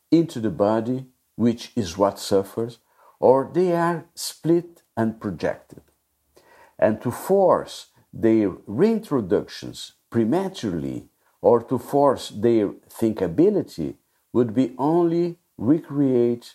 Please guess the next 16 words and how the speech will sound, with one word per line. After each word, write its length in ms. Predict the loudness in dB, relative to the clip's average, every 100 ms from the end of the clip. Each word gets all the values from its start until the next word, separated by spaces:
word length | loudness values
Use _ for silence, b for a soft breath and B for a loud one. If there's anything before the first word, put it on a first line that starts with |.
| _
a 100 | -6
traumatic 680 | -4 -4 -2 -2 -2 -4 -8
situation. 680 | -10 -12 -10 -12 -12 -18 -20 _ _ _ _ _ _ _ _ -4
To 160 | 0
give 380 | 0 0 0 -4
thinkability 1120 | -8 -2 0 0 2 2 2 0 -4 -8 -8 -18 _ _ -12
to 100 | -6
these 420 | -2 -2 -4 -10
raw 420 | -4 0 0 0
emotions, 840 | -2 -2 0 -2 -6 -8 -10 -12 -20 b b b _ 0
the 100 | 2
work 420 | 4 4 2 0
on 140 | -2
the 120 | -2
transitional 1000 | -6 -4 -4 -2 -4 -4 -2 -2 -2 -4
space 580 | -6 -4 0 0 -2 -8